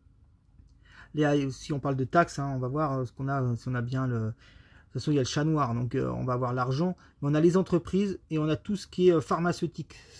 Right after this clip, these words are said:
Déjà, ça, c'est sûr, il y a des taxes là-dessus. Je ne retrouve pas la maison pour l'instant. Moi, je, je, je pense qu'ils vont avoir du mal à,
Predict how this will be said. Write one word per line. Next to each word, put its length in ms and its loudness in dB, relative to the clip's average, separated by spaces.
Déjà, 220 -2
ça, 120 -2
c'est 140 -6
sûr, 260 -2
il 40 -2
y 40 -2
a 40 -2
des 100 -4
taxes 220 -8
là-dessus. 320 -10
Je 80 -8
ne 80 -2
retrouve 340 -4
pas 140 0
la 100 -2
maison 320 -2
pour 140 -6
l'instant. 400 -6
Moi, 120 -2
je, 220 0
je, 240 -2
je 160 -2
pense 240 -2
qu'ils 100 -10
vont 60 -2
avoir 160 0
du 100 -2
mal 180 0
à, 400 -4